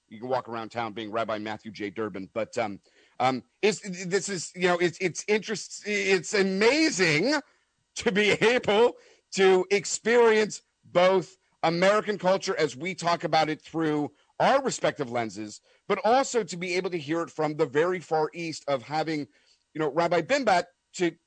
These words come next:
discuss what is it like being Jewish in a culture and a country where we know historically had not been the most forthcoming with Jews.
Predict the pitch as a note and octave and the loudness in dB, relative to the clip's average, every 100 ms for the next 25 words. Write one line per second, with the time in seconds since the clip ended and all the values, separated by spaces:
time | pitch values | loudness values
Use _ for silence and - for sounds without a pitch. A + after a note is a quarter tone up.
0 | _ _ F#3 - - G3 F#3 - E3 F3 | _ _ -6 -4 0 0 0 -6 -4 -2
1 | C4 A#3+ A3 D#3 D#3+ E3+ F3+ F#3 - - | -2 -4 -10 -10 -2 2 2 0 -4 -20
2 | _ _ _ F3+ F#3 D3 - A#3 D4+ F3 | _ _ _ -6 -4 -6 -6 -2 0 0
3 | G#2 - - - _ _ _ _ _ _ | 0 -6 -14 -16 _ _ _ _ _ _
4 | - A#3 C4 C4 B3 F#3+ F3+ - G3 G#3+ | -4 -2 0 -2 -4 -2 -2 0 0 0
5 | - G3+ F#3+ - E3 E3 - D#3 C#3+ - | 0 0 0 0 -2 -2 -2 -4 -4 -2
6 | B3 A#3 C3 G#2 G2+ - _ _ - G3+ | -2 -2 -8 -8 -8 -12 _ _ 0 4
7 | G#3 A3 A3+ G#3+ A#3+ D#4 D4+ G3 G3 B3+ | 4 4 0 -2 0 2 4 4 4 0
8 | B3+ _ _ - G3+ - C4+ D4+ B3+ F3+ | -6 _ _ -4 -4 0 2 2 2 2
9 | F3+ F3+ - F#3 F#3 F3+ G#3 B3 - G3+ | 0 0 -4 -2 -2 0 -2 -2 0 0
10 | G3 F3+ F#3+ F#3 F#3 F#3 - A3 A3 - | 2 -2 -2 2 2 2 -2 0 0 0
11 | C#4 D4 G#3 F#3+ E3+ A#2+ C#3 C#3+ F#2 - | -2 0 0 -2 -6 -6 -2 -2 -4 -14